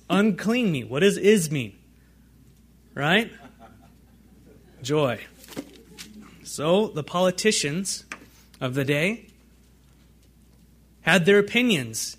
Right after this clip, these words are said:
and something that was seemingly clear in the Old Testament to them, I don't know about it, but uh,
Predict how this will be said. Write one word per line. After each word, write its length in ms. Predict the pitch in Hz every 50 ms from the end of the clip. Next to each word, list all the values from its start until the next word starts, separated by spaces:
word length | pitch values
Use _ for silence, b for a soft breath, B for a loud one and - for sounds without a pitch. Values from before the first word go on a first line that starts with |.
| _ - - -
and 100 | 180 165
something 360 | - 240 226 240 262 254 233
that 80 | 196
was 160 | 190 196 180 -
seemingly 560 | - - 262 254 254 240 226 208 202 190 180
clear 360 | - - - 226 220 220 214
in 120 | 214 202
the 100 | 190 190
Old 200 | 190 185 180 -
Testament 600 | - - 156 143 143 - - 160 160 170 190 190 - - - _ b b b b b b b b b -
to 100 | - 190
them, 400 | 156 143 151 151 170 202 226 220 - - - - - _ _ _ - _ _ _ _ _ _ _ _ _ - _ -
I 80 | - 175
don't 120 | 202 214 214
know 140 | 220 226
about 260 | 226 170 151 151 165 185
it, 100 | 165 143
but 220 | 160 160 - - - - - -
uh, 80 | -